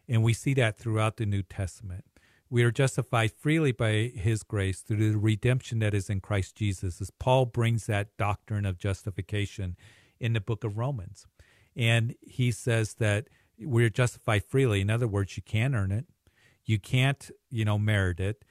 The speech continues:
You can't work for it. We are not justified by the works of the law, but by faith alone. So coming to Jesus and realizing that I am a sinner in need of the Savior of the world, Jesus Christ, that he died for my sins,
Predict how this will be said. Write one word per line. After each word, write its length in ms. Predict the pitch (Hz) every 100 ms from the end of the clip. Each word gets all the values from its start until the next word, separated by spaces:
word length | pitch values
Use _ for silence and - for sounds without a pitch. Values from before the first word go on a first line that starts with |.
| _
You 120 | - 107
can't 320 | 135 131 151
work 260 | 123 127
for 280 | _ 95 90
it. 160 | 92 - _ _ _ _ -
We 220 | 117 120
are 100 | 117
not 280 | 120 139 -
justified 580 | 127 - 113 113 107 101
by 140 | 104
the 100 | 98
works 320 | 95 107 -
of 80 | 98
the 60 | 92
law, 300 | 107 113 98
but 160 | 101 -
by 160 | 95
faith 340 | 90 107 101 -
alone. 500 | 92 95 98 107 107 _ _ _
So 160 | - 107
coming 400 | - 113 120 139
to 120 | 160
Jesus 520 | 143 131 120 - 110
and 160 | 110 104
realizing 800 | 120 123 104 104 95 107 98 107
that 140 | 98 92
I 140 | 95
am 140 | 113 135
a 60 |
sinner 540 | 143 - 113 107 110 113 _ _ -
in 200 | 101 98
need 240 | 110 123
of 240 | 107 101
the 200 | 104 120
Savior 440 | 143 - 131 131 131
of 80 | 131
the 100 | 113
world, 320 | 104 101 98
Jesus 400 | 101 95 95 -
Christ, 600 | - 101 87 90 - - _ _ _ -
that 160 | 101 98
he 140 | 101
died 320 | 95 104 120
for 160 | - 131
my 180 | 123 123
sins, 720 | - 113 95 90 87 87